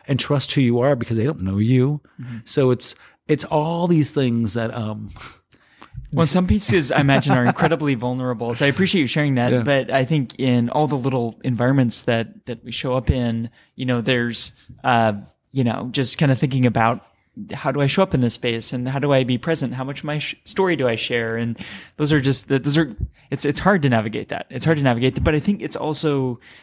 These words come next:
Speaker 2: holds the, the key to the beauty of what hospitality and community can be, 'cause it's inherently human and it inherently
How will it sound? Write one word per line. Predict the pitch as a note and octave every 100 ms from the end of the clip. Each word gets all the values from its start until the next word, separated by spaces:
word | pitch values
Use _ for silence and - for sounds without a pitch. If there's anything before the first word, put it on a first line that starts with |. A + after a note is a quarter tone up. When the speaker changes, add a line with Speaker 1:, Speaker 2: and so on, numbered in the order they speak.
| _
Speaker 2:
holds | - D3 C#3 A#2
the, | - B2+ A#2+ -
the |
key | A#2 - F3
to | C#3
the | B2
beauty | A2+ C3 C#3
of | C3
what | B2+ B2+
hospitality | B2 - B2+ C3+ A#2+ A#2+
and | A#2
community | - B2 B2 A2+ A2+ D#3+ - - _ _ -
can | E3 D3+ B2+
be, | A#2
'cause | C3+ C3
it's | - -
inherently | C3+ B2 D#3 - B2+
human | - C#3+ B2+ G2 -
and | - B2
it | B2
inherently | B2+ B2 C#3 C#3 C3+ B2 A2+